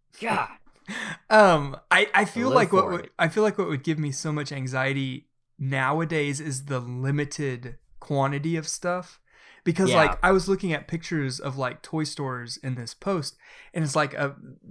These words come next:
Speaker 2: parents were clamoring over, like, Power Ranger toys, and they had, like, pallets of Power Ranger toys just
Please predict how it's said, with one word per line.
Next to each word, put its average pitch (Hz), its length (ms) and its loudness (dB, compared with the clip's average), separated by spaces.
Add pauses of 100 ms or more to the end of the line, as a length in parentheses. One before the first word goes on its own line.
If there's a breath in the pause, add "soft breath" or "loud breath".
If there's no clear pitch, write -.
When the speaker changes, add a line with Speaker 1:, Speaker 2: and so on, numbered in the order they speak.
Speaker 2:
parents 175 280 2
were 156 100 -2
clamoring 143 500 -4
over, 127 200 -2
like, 120 260 -8
Power 139 300 -2
Ranger 120 300 -8
toys, - 380 -16 (260 loud breath)
and 196 160 -2
they 302 120 -4
had, 143 360 -6
like, - 220 -14 (180)
pallets - 1040 -4 (300)
of 165 180 -2
Power 170 300 0
Ranger 147 260 -4
toys 117 480 -12
just - 280 -8